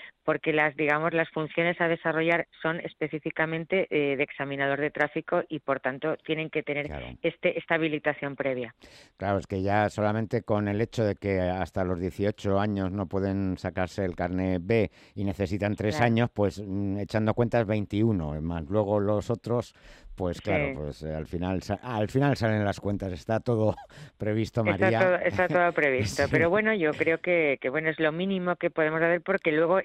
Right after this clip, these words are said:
Speaker 1: ellos van a ser los que van a
Speaker 2: Claro.
Speaker 1: evaluar a los futuros conductores de
Speaker 2: También.
Speaker 1: todos estos permisos, con lo cual tienen que estar en posesión de los mismos. Es, es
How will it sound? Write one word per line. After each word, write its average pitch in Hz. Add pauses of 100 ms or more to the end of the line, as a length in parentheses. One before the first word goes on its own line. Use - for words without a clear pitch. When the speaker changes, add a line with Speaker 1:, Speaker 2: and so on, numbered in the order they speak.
Speaker 1:
ellos 170
van 190
a 156
ser 143
los 143
que 143
van 147
a 156
Speaker 2:
Claro. -
Speaker 1:
evaluar 160 (240)
a 139
los 143
futuros 156
conductores 165
de 185
Speaker 2:
También. 180
Speaker 1:
todos 165
estos -
permisos, 156
con 143
lo 143
cual 156 (340)
tienen 160
que 170
estar 151
en 147
posesión 139
de 135
los 131
mismos. 135
Es, 143
es 139